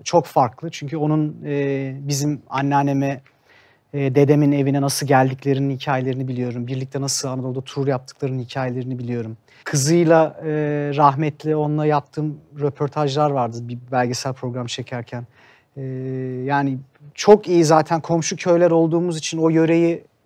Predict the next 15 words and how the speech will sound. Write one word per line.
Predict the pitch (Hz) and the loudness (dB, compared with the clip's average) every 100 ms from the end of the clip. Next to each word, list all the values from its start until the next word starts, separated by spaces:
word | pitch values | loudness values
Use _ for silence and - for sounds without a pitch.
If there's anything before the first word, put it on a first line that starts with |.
| 165 | -2
iyi | 160 170 | 0 0
biliyorum. | 151 165 160 165 - - 147 | 2 2 2 -2 -6 -12 -4
Daha | 147 160 170 | -2 2 4
da | 165 | 4
öğrenmeye, | 156 143 139 135 131 123 _ _ _ _ _ - | 4 2 0 -2 -4 -8 _ _ _ _ _ -6
e, | 143 135 | -4 -4
çalışıyorum. | 135 147 131 - 151 190 214 - | -4 -4 -4 -4 -4 -4 -8 -10
E, | 147 143 143 139 139 | -10 -8 -6 -8 -4
vallahi | 147 139 131 107 | 0 0 0 -2
iyi | 156 | -4
ki | 147 156 135 123 - | -4 -8 -10 -16 -10
Veysel | 135 139 - 160 185 - 170 156 | -4 -2 -2 -4 -6 -10 -18 -12
hala | 113 147 131 135 156 127 | 0 2 4 2 -2 -2
var. | 123 113 - _ 113 | -2 -4 -12 _ -10
Yani. | 85 | -10